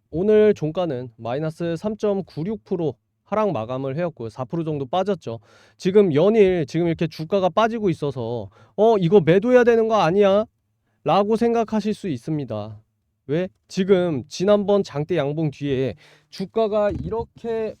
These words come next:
많이 빠져 있는 상황이기 때문에 "주가가 더 빠지면 어떡하지? 수익이 줄어드는데." 이런 조바심이 드실 거예요.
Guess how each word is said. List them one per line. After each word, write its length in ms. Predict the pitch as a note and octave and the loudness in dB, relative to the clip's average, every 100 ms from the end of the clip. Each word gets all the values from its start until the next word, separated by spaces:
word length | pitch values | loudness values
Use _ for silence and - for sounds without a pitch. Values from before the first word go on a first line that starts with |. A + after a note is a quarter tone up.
| _ | _
많이 480 | A#2+ D3 E3 D#3 D#3 - | -8 -4 -2 -2 -4 -2
빠져 360 | G3 A3 A#3 | 0 0 0
있는 340 | G#3 C#3+ E3 E3 | -2 0 0 -2
상황이기 560 | - G#3+ A3+ E3 B2 | -2 -2 0 0 -2
때문에 560 | C#3 F#3 F3 C#3+ E3 B2+ - _ _ | -4 -2 -2 0 0 -2 -6 _ _
"주가가 400 | - F3+ A3 G#3 | -8 -2 2 0
더 160 | - D#3+ | 0 -2
빠지면 440 | - A#3 A3+ G#3 | 2 2 2 -2
어떡하지? 420 | D3+ D#3+ F3 D#3 | -2 -4 -4 -4
수익이 380 | D3+ A#3+ A3+ G#3+ | -4 -6 -6 -6
줄어드는데." 800 | - D3+ F#3 F3 D3+ C3+ D#3+ F#3+ _ _ | -8 -4 -2 -2 -2 -2 -4 -6 _ _
이런 320 | D3+ F#3 A3+ | 2 6 6
조바심이 680 | A3 - E3 A3+ B3 A#3+ A3+ | 4 -2 0 2 0 0 -2
드실 260 | G3 C#3 D#3+ | -2 -4 -8
거예요. 420 | - D#3 A2 G2 | -4 -4 -2 -6